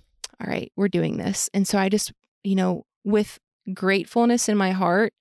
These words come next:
this gratitude for what life was,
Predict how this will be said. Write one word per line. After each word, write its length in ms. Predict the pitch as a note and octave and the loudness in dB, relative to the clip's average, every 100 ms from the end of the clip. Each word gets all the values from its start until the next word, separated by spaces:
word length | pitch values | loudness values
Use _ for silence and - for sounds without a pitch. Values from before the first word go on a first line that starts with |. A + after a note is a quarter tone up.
| _ _ _ | _ _ _
this 160 | - - | -8 -8
gratitude 800 | E3+ E3+ F3 G3+ G3 A#3 A3 G#3+ | -4 -2 0 -2 0 2 4 2
for 180 | - F#3+ | 0 0
what 280 | F#3 G3 - | 2 0 0
life 340 | F#3 G3 - | 0 0 0
was, 540 | F#3+ G3 G3+ G#3+ G3+ | 2 4 4 2 0